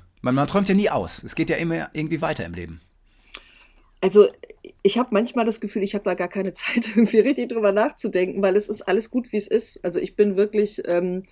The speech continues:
Speaker 2: wir haben's ja am Anfang angesprochen, das war nix, was geplant war. Oder natürlich, äh, hat man immer irgendwie gedacht, "Wow, mal sehen, wo die Reise hingeht." Und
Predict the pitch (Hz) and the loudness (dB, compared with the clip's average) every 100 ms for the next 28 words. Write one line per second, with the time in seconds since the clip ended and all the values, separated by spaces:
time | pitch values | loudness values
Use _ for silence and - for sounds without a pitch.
0 | - - - - _ _ 50 180 185 208 | -20 -20 -20 -20 _ _ -10 -4 0 0
1 | 208 190 165 175 190 240 175 220 - 175 | 0 0 0 -4 -4 -4 -2 -4 -4 -4
2 | 165 170 - 180 185 - 190 - - 175 | -4 -6 -4 -2 -2 -4 -8 -8 -6 0
3 | 180 208 214 165 160 160 147 156 165 165 | 0 0 -2 -2 0 0 -2 -2 -2 -4
4 | - 190 185 - - 160 175 - 151 175 | -2 -2 -2 -4 -6 -6 -6 -8 -6 -4
5 | 139 165 160 156 160 160 - 165 170 165 | -4 -6 -6 -6 -6 -8 -4 0 0 -2
6 | 165 175 175 165 160 165 160 202 202 202 | 0 -2 -2 -6 -6 -6 -4 -2 2 2
7 | - 165 | 2 -6